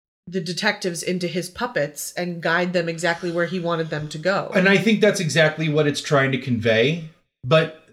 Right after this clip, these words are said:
Speaker 2: the only thing about that is, is they were st-, the, the only clue that led them to Sloth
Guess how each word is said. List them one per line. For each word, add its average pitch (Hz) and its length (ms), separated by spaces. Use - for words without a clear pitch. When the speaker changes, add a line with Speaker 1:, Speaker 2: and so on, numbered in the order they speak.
Speaker 2:
the 147 240
only 175 560
thing 156 400
about 131 340
that 113 280
is, 113 280
is 104 220
they 135 240
were 127 160
st-, - 500
the, 127 120
the 127 420
only 180 340
clue 170 340
that 120 240
led 123 260
them 120 220
to 123 140
Sloth 101 720